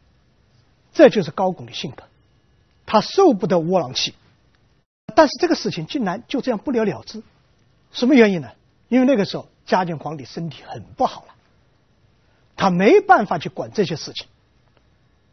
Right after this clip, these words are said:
他没有管，后来隆庆皇帝继位也没管，所以高拱和胡应嘉这个梁子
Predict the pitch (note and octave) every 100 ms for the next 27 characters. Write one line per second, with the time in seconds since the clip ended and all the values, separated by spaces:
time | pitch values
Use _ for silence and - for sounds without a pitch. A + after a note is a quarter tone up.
0 | - - F4+ F#4+ C#4+ A#3 - - _ _
1 | _ _ _ - F4 D#4 B3+ F#4+ G#4 F#4+
2 | A3 C#4 B3 - A#3 A3 - E3 C#3 C3+
3 | A3 - - _ _ _ _ _ - F4
4 | E4+ - - F#4 G4 G4+ - D#3+ A2+ A#2
5 | - F3+ B3+ - - A#3+ D4+ G#3+ B3+ A#3+
6 | B3 G3+ E3 B2+ C4 D#4 -